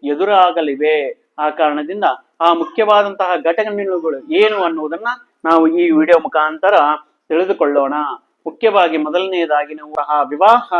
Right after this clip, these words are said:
ಬಗ್ಗೆ ತಿಳಿದುಕೊಳ್ಳೋಣ. ಈ ಸಪ್ತಮದ ಮೇಲೆ ಗುರುದೃಷ್ಟಿ ಇರುವಂದ್ರ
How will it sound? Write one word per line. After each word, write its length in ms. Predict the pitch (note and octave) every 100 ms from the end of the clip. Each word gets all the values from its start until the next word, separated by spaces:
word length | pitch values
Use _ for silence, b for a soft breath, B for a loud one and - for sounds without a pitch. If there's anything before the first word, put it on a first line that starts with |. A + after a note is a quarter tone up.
| D3+ - C3+
ಬಗ್ಗೆ 240 | C#3+ D3+
ತಿಳಿದುಕೊಳ್ಳೋಣ. 680 | E3 C#3+ C#3+ C#3+ D3 D3 D#3 F#3 F#3 - _ _ _ _ _ _ _ _ -
ಈ 400 | F#3 E3+ - - _ _
ಸಪ್ತಮದ 600 | F#3 - - G#3 G#3 G3+
ಮೇಲೆ 720 | F#3+ F#3+ A3+ G#3+ G3 - _ -
ಗುರುದೃಷ್ಟಿ 640 | D#3 G#3 G3 G3+ - G#3+
ಇರುವಂದ್ರ 420 | F#3+ F#3 F#3 F3+